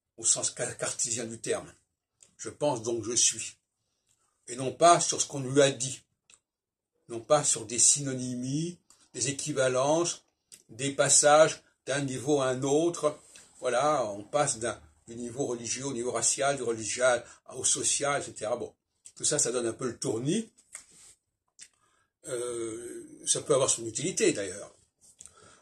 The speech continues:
parce que, euh, passer du racial au religieux, bah, finalement, on en reste à une question, euh, de théologie, euh, plus ou moins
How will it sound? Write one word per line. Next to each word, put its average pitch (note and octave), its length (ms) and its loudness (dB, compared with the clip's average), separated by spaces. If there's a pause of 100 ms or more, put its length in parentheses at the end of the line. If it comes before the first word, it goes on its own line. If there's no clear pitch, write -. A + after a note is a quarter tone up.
(140)
parce - 160 0
que, - 140 -4
euh, - 880 -8
passer C#3 300 0
du C3 100 -6
racial B2+ 400 2
au B2+ 160 -6
religieux, C3+ 720 2 (380)
bah, - 200 -8
finalement, C3+ 600 0
on B2+ 100 -4
en B2+ 180 2
reste D3 300 2
à C3 120 -2
une B2 120 -10
question, - 560 -2 (500)
euh, A#2 220 -10
de B2 120 -8
théologie, C#3 960 0 (420)
euh, A#2+ 180 -10 (1300)
plus D3 240 -2
ou D#3 60 2
moins E3+ 420 4